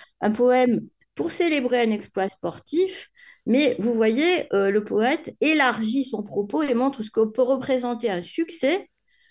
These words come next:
euh, dans une existence humaine qui est forcément chaotique, qui connaît des hauts,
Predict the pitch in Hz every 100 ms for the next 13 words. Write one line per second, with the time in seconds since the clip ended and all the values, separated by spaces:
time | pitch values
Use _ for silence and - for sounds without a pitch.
0 | _ _ - 202 208 180 - 320 359 330
1 | 262 247 226 208 202 - 220 311 - -
2 | - - _ 262 247 220 277 320 - 277
3 | 285 226 - 220 220 214 196 208 220 339
4 | 370 - _ _ _ - 202 214 208 202
5 | 180 175 254 349 359